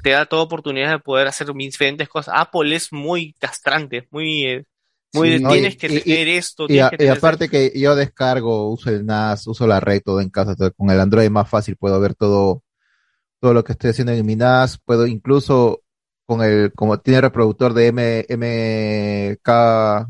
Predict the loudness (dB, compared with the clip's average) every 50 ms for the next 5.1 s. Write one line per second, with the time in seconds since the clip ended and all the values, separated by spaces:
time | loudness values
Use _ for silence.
0 | -12 _ -10 -8 -8 -10 -10 _ _ _ _ _ -10 -8 -6 -8 -8 -10 _ _
1 | _ -8 -8 -6 -6 -6 -4 -2 -2 -2 -2 -2 -2 -2 0 0 -2 -2 -2 -4
2 | -4 -4 -8 _ _ _ _ _ _ _ _ _ _ -2 -2 -2 0 0 0 0
3 | 2 2 4 4 4 4 2 0 -2 -6 _ _ _ _ _ _ _ _ _ _
4 | _ _ _ _ _ _ _ 0 2 2 4 4 2 2 0 0 -2 -2 -2 -2
5 | -4 -6